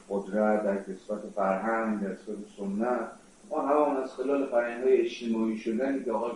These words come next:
کانت فکر می‌کرد با یه جور شجاعت می‌شه این بند و گسست و روی پای خود ایستاد، اتفاقاً ما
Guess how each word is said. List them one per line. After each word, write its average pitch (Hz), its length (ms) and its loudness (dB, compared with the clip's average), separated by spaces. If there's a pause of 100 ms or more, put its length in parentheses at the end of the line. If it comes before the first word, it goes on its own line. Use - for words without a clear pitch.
کانت 120 300 -2
فکر 110 120 -8
می‌کرد 110 440 0 (240)
با 113 160 4
یه 113 120 0
جور 117 100 -2
شجاعت 113 600 4
می‌شه 110 440 0
این 113 140 -4
بند 117 280 2
و 113 60 -2
گسست 123 840 4 (360)
و 113 40 8
روی 117 300 6
پای 113 280 4
خود - 340 -2
ایستاد، 147 500 2
اتفاقاً 135 600 0 (760)
ما - 80 -6